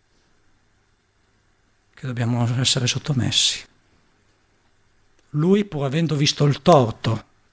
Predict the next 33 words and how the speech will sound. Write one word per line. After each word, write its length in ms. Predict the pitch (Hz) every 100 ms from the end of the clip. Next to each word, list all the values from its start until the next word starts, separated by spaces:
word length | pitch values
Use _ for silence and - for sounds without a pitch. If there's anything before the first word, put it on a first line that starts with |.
| _ _
dei 220 | 143 160
farisei, 680 | 143 131 123 117 107 113 139 - _ _ _ _ _ -
è 60 |
rimasto 420 | 143 147 165 - 185
sottomesso, 840 | 185 196 185 - 147 - - 139 _ -
non 140 | 143
ha 100 | 165
controbattuto, 720 | 170 190 180 170 185 156 123 127
non 140 | 139
ha 80 | 151
detto 240 | 165 -
niente. 540 | 156 113 127 - 131 - _ _ _ - _ _ -
Ha 180 | 151 135
dato 400 | 170 233 254 269
le, 140 | 233
le 160 | - 190
spiegazioni 540 | - 196 165 - 196
che 100 | 208
doveva 320 | 208 214 208 208
dare, 360 | 135 104 110
quello 280 | - 175 202
sì, 160 | - 139
non 140 | 135
è 40 |
rimasto 320 | 131 151 147 170
in 60 |
silenzio 480 | - 147 110 104 117
perché 220 | 127 139
c'era 220 | - 127
in 60 | 127
gioco 240 | 120 -
la 100 | 117
fede. 400 | 113 98 95 -